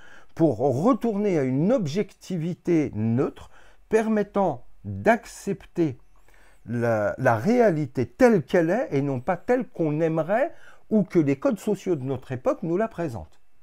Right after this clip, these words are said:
Donc ce travail-là nous montre que le prophète, le message mohammedien, le message coranique,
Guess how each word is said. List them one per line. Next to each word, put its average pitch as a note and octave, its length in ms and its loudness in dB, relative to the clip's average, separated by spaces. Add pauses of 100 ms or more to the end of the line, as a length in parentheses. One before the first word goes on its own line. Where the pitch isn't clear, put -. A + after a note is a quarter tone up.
(720)
Donc A#2 220 -4
ce C3+ 100 -4
travail-là F#3+ 680 0
nous A#2+ 120 -2
montre B3 400 -4
que - 80 -6
le E3+ 100 0
prophète, - 540 -2
le C3 120 2
message G#3 580 2
mohammedien, A2+ 640 -4
le C3 120 -4
message D3+ 560 -2
coranique, G#2 460 -4